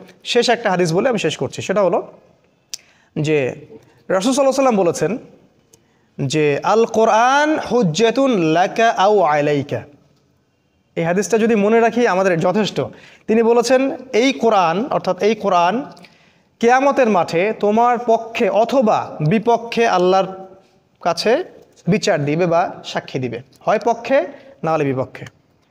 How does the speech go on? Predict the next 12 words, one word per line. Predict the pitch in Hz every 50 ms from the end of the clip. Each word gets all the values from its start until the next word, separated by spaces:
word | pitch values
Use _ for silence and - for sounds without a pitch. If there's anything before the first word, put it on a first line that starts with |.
| _ _ _ _ _ _ _ _ _ -
তাহলে | - - 180
এখন | 185 180 220
আমরা | 220 226 233
ঠান্ডা | 226 - - 226 240 254 254
মাথায় | 254 254 262 262 247
ভাবি | 208 208 220 233 247
যে | 202 220
কি | 220 - 269 277
করলে | 269 277 262 262 262 254 247
কোরআন | 247 226 220 220 220 220
আমাদের | 208 208 202 208 202 208
পক্ষে | 196 180 185 - - 214 196 180 165